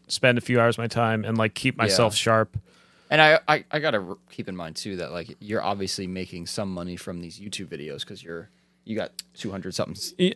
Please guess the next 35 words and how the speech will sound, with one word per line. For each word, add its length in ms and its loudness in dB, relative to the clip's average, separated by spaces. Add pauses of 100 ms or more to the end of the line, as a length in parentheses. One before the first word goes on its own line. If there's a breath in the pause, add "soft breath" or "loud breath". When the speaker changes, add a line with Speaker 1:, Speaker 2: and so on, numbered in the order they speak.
(120)
Speaker 1:
well, 220 10
Speaker 2:
subscribers. 640 -10
Speaker 1:
so, 200 8
like, 160 10
YouTube, 520 4
Speaker 2:
Thousand. 460 -12
Speaker 1:
it 100 8
doesn't 180 8
matter 120 8
how 60 6
many 100 8
subs 340 2
you 80 6
have, 160 10
it's 140 4
all 300 8
the 80 0
view 200 0
count. 320 -8
Speaker 2:
The 60 -20
views, 380 -4
Speaker 1:
Uh, 40 8
Speaker 2:
yeah. 300 8
Speaker 1:
and 100 6
your 100 6
C 180 4
P 200 2
M, 160 2
right? 300 0
So 460 2 (260)
all 140 12
my 120 10
videos 320 6
are 80 0
short, 460 2